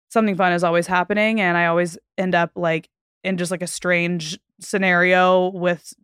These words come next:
people that I don't know or that I do know. And I feel like not trying to control a schedule or a plan, especially on the weekends, has been really fun. And I feel very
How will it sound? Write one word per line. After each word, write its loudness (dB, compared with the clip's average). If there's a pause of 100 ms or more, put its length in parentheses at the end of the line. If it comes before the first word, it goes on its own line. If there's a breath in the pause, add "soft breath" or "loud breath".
people -6
that 0
I 2
don't 2
know 4
or 6
that 2
I 0
do -2
know. 2
And 0
I -2
feel -4
like -2 (320)
not 2
trying 0
to -6
control 2
a -4
schedule -2
or 0
a -4
plan, -4
especially -8
on -4
the -4
weekends, -6
has -14
been -6
really -6
fun. 0
And 0
I 0
feel -2
very -2